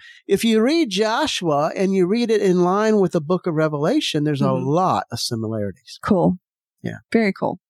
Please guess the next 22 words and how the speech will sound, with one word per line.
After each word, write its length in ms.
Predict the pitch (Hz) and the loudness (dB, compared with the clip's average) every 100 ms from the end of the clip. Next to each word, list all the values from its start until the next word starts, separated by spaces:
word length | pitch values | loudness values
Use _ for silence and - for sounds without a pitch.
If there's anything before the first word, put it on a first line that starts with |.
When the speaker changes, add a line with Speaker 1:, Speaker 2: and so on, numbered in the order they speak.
| _ | _
Speaker 2:
That, 240 | 254 359 | -2 0
I've 140 | - 311 | 0 2
never 160 | 302 | 2
done 180 | 269 294 | 2 2
that. 160 | 226 117 | 2 0
I 120 | - 220 | 0 2
need 220 | 240 226 | 2 2
to 80 | 220 | 0
do 160 | 226 | 0
that. 240 | 208 101 - | 0 -2 -6
So 160 | - 196 | -4 -2
you 100 | 185 | 0
just 200 | 190 - | 0 -2
kinda 240 | 196 170 160 | -2 0 2
read 240 | 165 175 | 2 2
it 40 | 170 | 2
along 320 | 170 160 165 | 2 2 2
with 200 | 180 - | 0 0
it. 120 | - - - | -4 -6 -6
Cool. 160 | - - | 0 0
Speaker 1:
Mm-hmm. 400 | 151 156 143 180 - 311 | 0 -2 -4 -8 -2 -2
Speaker 2:
Okay. 220 | 415 | 0